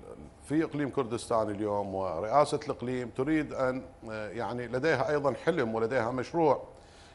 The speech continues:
بأن تكون يعني الدولة الكردية الكبرى وتستطيع أن تأخذ الكرد في تركيا وكذلك في سوريا وكذلك في إيران مثل ما جرى، آه، في العراق تحت يعني وحدة إدارية معينة ومن ثم تعلن الدولة، وهذا الأمر مرفوض طبعًا من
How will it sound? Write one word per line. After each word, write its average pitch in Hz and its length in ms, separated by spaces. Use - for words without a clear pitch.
بأن 131 220
تكون 139 440
يعني 117 260
الدولة 127 280
الكردية 120 420
الكبرى 123 500
وتستطيع 117 640
أن 107 120
تأخذ 127 300
الكرد 156 400
في 117 240
تركيا 131 440
وكذلك 120 520
في 110 180
سوريا 127 360
وكذلك 120 460
في 113 160
إيران 143 400
مثل 160 240
ما 135 160
جرى، 135 420
آه، 127 140
في 127 160
العراق 123 720
تحت 151 300
يعني 139 240
وحدة 131 340
إدارية 123 420
معينة 135 540
ومن 190 240
ثم 165 240
تعلن 135 380
الدولة، 120 420
وهذا 165 500
الأمر 156 300
مرفوض 147 340
طبعًا 127 300
من 131 240